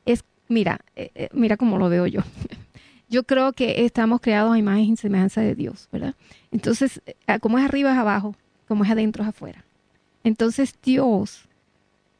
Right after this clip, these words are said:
nos hizo de esa manera. Y fíjate que uno le da gracias a Dios y recibe cosas más grandes. Y es lo que, y como humanos, en nuestra mente, nosotros agradecemos algo.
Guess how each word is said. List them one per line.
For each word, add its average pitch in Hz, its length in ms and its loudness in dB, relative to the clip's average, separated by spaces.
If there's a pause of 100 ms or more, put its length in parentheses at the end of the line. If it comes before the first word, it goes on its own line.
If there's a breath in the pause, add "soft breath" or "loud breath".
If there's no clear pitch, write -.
(140)
nos 220 300 2
hizo 233 160 -2
de 220 80 2
esa 208 160 0
manera. 220 560 -2 (280)
Y 247 100 0
fíjate 240 280 0
que 240 140 0
uno 226 200 2
le 233 100 2
da 214 120 2
gracias 226 320 0
a 214 60 2
Dios 240 240 2
y 240 40 2
recibe 226 320 -2
cosas - 340 -10
más 214 120 -2
grandes. 269 360 -6 (520)
Y 254 120 4
es 247 100 0
lo 277 100 2
que, - 220 -8
y 247 180 2
como 226 400 0
humanos, 240 800 2
en 226 140 2
nuestra 220 320 0
mente, 233 560 0 (480 soft breath)
nosotros 233 500 2
agradecemos 233 720 0
algo. 269 400 -2